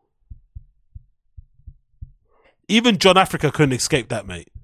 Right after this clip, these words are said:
Fucking hell. Nobody, uh, let's continue here.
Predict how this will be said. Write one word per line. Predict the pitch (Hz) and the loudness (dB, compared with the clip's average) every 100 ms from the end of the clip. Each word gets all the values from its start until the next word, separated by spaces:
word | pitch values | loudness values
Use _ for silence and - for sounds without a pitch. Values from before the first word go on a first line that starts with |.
| _ _ - _ _ | _ _ -20 _ _
Fucking | - - - 190 - - 104 | -20 -12 -4 -4 -4 -8 -8
hell. | 113 107 85 - - _ - - _ _ _ - _ _ _ _ _ _ _ _ - - _ _ _ _ _ - - | -6 -6 -10 -16 -20 _ -20 -20 _ _ _ -20 _ _ _ _ _ _ _ _ -20 -20 _ _ _ _ _ -20 -12
Nobody, | 131 170 160 165 | -4 -2 -2 -4
uh, | 151 151 147 147 143 143 | 0 0 2 0 0 -2
let's | 151 | -6
continue | 147 127 165 165 151 | -8 -8 -6 -4 -4
here. | 147 147 143 | -2 -2 -4